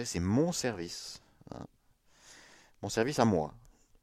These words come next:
Et puis, euh, le jour où on dit, « Bon, est-ce qu'on peut modifier un peu les choses ? On peut répartir différemment les choses ? Ou puis il y a d'autres personnes qui arrivent, d'autres bénévoles, est-ce qu'on peut organiser différemment ? »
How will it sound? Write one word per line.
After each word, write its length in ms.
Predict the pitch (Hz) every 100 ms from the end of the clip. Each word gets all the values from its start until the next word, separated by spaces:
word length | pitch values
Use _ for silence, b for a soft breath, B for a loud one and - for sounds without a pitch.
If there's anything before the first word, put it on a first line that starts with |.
| -
Et 120 | 104
puis, 560 | - - 151 202 208 160
euh, 520 | 117 101 92 87 87
le 140 | 92
jour 220 | 104 127 123
où 20 |
on 40 |
dit, « 120 | 113
Bon, 100 | 104
est-ce 100 | 95
qu'on 100 | -
peut 120 | - 123
modifier 400 | 123 110 104 107
un 60 |
peu 160 | 107 113
les 160 | 110
choses ? 480 | 104 - 127 135 135
On 80 | 104
peut 140 | -
répartir 500 | 101 101 95 - 101
différemment 560 | 95 - 98 92 95 95
les 100 | 92
choses ? 540 | 90 - 104 117 117
Ou 20 | 87
puis 180 | -
il 40 | 87
y 40 |
a 40 | 82
d'autres 280 | 87 92
personnes 400 | - 80 - 92
qui 120 | 101 87
arrivent, 200 | 95 104
d'autres 160 | 92
bénévoles, 520 | 90 92 101 117 123
est-ce 100 | 104
qu'on 120 | - 95
peut 100 | 95
organiser 520 | 92 95 95 95 98
différemment ? » 380 | - - 90